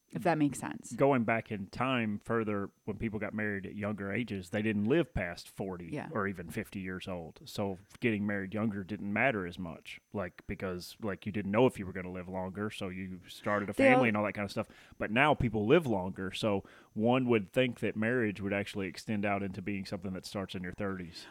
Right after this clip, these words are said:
Speaker 1: Well, they also didn't
Speaker 2: But
Speaker 1: have
Speaker 2: it
Speaker 1: the
Speaker 2: doesn't.
Speaker 1: opportunities. There wer-,
Speaker 2: Yeah.
Speaker 1: weren't as many opportunities in the world, you know, things to do, places to go, and
Speaker 2: Yeah.
Speaker 1: just oppor-, experiences to have.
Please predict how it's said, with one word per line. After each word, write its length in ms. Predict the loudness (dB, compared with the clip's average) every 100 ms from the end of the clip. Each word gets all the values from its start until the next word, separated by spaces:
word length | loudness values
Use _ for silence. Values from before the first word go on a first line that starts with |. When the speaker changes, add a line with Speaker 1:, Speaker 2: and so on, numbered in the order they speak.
| 2
Speaker 1:
Well, 120 | 6
they 120 | 8 8
also 260 | 6 2
didn't 220 | 2 2
Speaker 2:
But 60 | 2
Speaker 1:
have 120 | 2 4
Speaker 2:
it 40 |
Speaker 1:
the 60 | 4
Speaker 2:
doesn't. 120 | 4
Speaker 1:
opportunities. 920 | 2 -2 -2 -2 -2 -4 -8 -10 -14 _ _ -2
There 160 | 0
wer-, 220 | 4 2 2
Speaker 2:
Yeah. 120 | 0
Speaker 1:
weren't 180 | 2 2
as 140 | 0
many 200 | 0 2
opportunities 800 | 2 0 -4 -4 -2 0 -2 0
in 120 | 0
the 80 | 0
world, 500 | -2 -2 -2 -4 -8 -12 -14 -16 _ -2
you 180 | 2
know, 280 | 2 0 -2 -10 -16 0
things 300 | 2 4 0
to 120 | -4
do, 360 | 0 4 4 2
places 580 | -2 -2 -2 -4 -8 -4
to 360 | -2 0 -2 -6 -8
go, 420 | 2 6 8 6 4
and 320 | 0 -2 -6 -12 -20 -20 -4
Speaker 2:
Yeah. 60 |
Speaker 1:
just 180 | -4 -4 -8 _
oppor-, 240 | 2 4 0
experiences 800 | -2 -2 -2 0 0 -4 -6 -8
to 60 | -10
have. 320 | -12 -12 -16